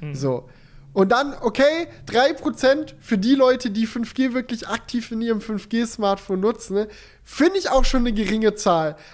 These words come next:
Speaker 2: Aber am meisten, am, doch, ich glaub, am meisten <laughs> kickt mich wirklich, an den fünf Prozent ist nicht so hoch, aber trotzdem, so, du hast einen fünf G Vertrag, aber kein fünf G Smartphone.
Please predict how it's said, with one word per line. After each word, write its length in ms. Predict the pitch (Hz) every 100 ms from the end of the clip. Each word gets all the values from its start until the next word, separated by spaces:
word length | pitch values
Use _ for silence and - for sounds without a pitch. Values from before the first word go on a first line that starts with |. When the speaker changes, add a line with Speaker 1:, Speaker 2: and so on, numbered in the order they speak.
| -
Speaker 2:
Aber 260 | 190 202
am 360 | 220 208 220 220
meisten, 800 | 208 240 339 415 - - 247 285 381 415 _ _ _ -
am, 240 | 208 226 - - _ _ _ _ - - -
doch, 180 | 330
ich 120 | 381 381
glaub, 240 | 330 294
am 120 | 277
meisten 520 | 285 311 415 - 285
<laughs> 0 |
kickt 500 | 240 - 294 - -
mich 220 | 302 - 285
wirklich, 480 | 233 302 - 285 - - 202
an 80 |
den 100 | 208
fünf 260 | 202 277 233
Prozent 320 | 240 220 220
ist 120 | 214
nicht 160 | 220 208
so 100 | 196
hoch, 140 | 196
aber 180 | 214 208
trotzdem, 480 | 208 - 254 254 208 - 254
so, 100 | 233
du 140 | 226 233
hast 340 | 269 320 -
einen 120 | 285
fünf 320 | 277 285 269 -
G 180 | 262
Vertrag, 560 | 330 294 277 214 226 254
aber 220 | 214 202
kein 320 | 196 220 233
fünf 320 | 233 240 220 -
G 140 | 196
Smartphone. 720 | - 208 202 202 - 156 180